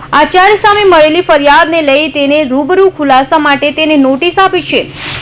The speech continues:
દુબઈ ફરવા ગયા હશે તો પાસપોર્ટ પર સિક્કાના પુરાવા પણ લેવામાં આવશે.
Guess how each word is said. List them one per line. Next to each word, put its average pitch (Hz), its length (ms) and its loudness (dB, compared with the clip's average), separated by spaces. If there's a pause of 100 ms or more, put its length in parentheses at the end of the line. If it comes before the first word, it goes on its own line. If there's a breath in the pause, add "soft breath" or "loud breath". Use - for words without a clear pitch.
(120)
દુબઈ 349 280 2
ફરવા 403 300 0
ગયા 359 260 0
હશે 285 340 0
તો 320 160 -6
પાસપોર્ટ 277 560 0
પર 294 100 0
સિક્કાના 285 580 -2
પુરાવા 262 380 0
પણ 320 200 0
લેવામાં 285 460 2
આવશે. 277 380 -2